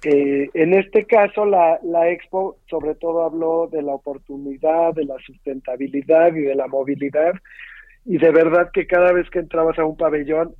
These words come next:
pues te hacía pensar en toda esta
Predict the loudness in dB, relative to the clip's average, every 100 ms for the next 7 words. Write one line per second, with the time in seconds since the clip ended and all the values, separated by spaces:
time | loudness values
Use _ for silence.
0 | -20 -20 -12 -12 -8 -8 -6 -2 -2 -2
1 | -6 -20 -20 _ _ _ -8 -8 -6 -2
2 | 2 2 2 -4 _ _ _ -14 -8 -2
3 | 0 2 0 -2 -2 0 2